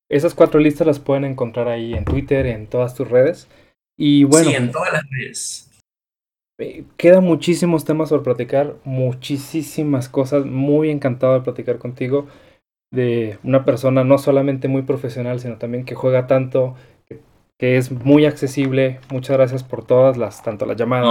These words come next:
Speaker 2: No.
Speaker 1: como las pláticas, como venir a Guadalajara. Muchísimas gracias, muchísimas gracias por eso. Y pues a todos los que nos están escuchando del otro lado, por favor síganlos y el, antes de que requieran algún tema, eh, correctivo legal,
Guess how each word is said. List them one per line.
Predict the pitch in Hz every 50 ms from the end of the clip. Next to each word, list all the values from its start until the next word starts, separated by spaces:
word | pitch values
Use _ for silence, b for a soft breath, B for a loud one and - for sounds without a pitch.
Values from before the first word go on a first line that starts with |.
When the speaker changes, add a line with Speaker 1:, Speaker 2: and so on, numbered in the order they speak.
| 117 120
Speaker 2:
No. | 120
Speaker 1:
como | 123 117 113 117
las | 127 127 -
pláticas, | - 147 139 131 - 139 131 131 120 -
como | - 123 120 117
venir | 117 120 120 131 135 135
a | 131
Guadalajara. | 131 127 123 123 120 117 113 - 135 135 135 135 131 123 123 B B B B B B B B _ _ _ -
Muchísimas | 139 135 135 165 143 147 143 131 127
gracias, | 120 120 107 113 113
muchísimas | 113 113 - 135 127 139 135 127 120
gracias | 123 117 120 123
por | - - 113 113
eso. | 123 123 127 - 208 - B B B B B B B _ - -
Y | 131 139 147 143 147 - -
pues | 127 - -
a | 107
todos | - 131 135
los | 139 131
que | - 127
nos | 120 123
están | - 131 135
escuchando | 131 - 127 127 - 127 127 127 127
del | 123
otro | 123 120 - 127
lado, | 123 123 123 135 151 - - _ _
por | - 127 123
favor | - 127 127 131 131
síganlos | - - 147 147 151 147 147 151 175 175 - - -
y | 127 120 123
el, | 120 113 110 110 104 - _ _ - _ _ _ -
antes | 123 156 190 190 190 185 156
de | 143 139
que | 131 -
requieran | 123 123 123 127 - 143 147 147 156 151 135
algún | 117 120 117 139 147 143 139
tema, | - 143 139 143 139 139 135 131 B B B B B B B
eh, | - 117 117 113 113 110 110 113
correctivo | - 135 123 131 123 127 - - 147 143 143 147 147
legal, | 135 127 120 123 135 143 151 160